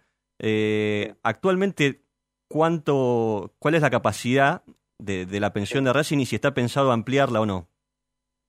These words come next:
Speaker 2: No, no, no, no hace falta ampliarla. En este momento no la tenemos llena la pensión. Eh, vamos dejando lugares para aquellos chicos que vamos viendo en el interior y lo traemos a Buenos Aires de manera provisoria para que vayan conociendo y aparte para probarlo con los jugadores del club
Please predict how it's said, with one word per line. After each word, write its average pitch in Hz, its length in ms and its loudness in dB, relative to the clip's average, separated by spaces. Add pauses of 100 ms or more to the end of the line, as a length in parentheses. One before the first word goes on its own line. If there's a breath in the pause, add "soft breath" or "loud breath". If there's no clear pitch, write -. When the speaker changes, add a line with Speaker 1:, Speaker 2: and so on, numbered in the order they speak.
Speaker 2:
No, 190 280 6
no, 180 300 2
no, 175 460 2
no 170 140 -2
hace 170 180 -4
falta 135 240 4
ampliarla. 117 320 0
En 139 80 -2
este 143 120 -6
momento 180 320 -2
no 143 140 0
la 127 40 -2
tenemos 117 440 -4
llena 101 160 -10
la 98 100 -12
pensión. 101 440 -14 (580)
Eh, 98 260 -10
vamos 113 300 -6
dejando 113 340 -6
lugares 123 380 0
para 101 200 -6
aquellos 98 320 -12
chicos 104 340 -10
que 95 240 -10
vamos 101 540 -6 (220)
viendo 110 280 -10
en 98 80 -10
el 101 80 -14
interior 110 520 -6 (600)
y 95 40 -20
lo 98 120 -10
traemos 104 320 -4
a 104 60 -4
Buenos 104 260 -6
Aires 101 220 -2
de 95 60 -10
manera 104 340 -6
provisoria 104 640 -4
para 95 180 -10
que 90 80 -10
vayan 104 320 -8
conociendo 104 500 0
y 95 60 0
aparte 98 340 -6
para 90 220 -6
probarlo 101 460 0
con 98 100 -12
los 92 120 -10
jugadores 104 360 0
del 101 120 -6
club 139 300 0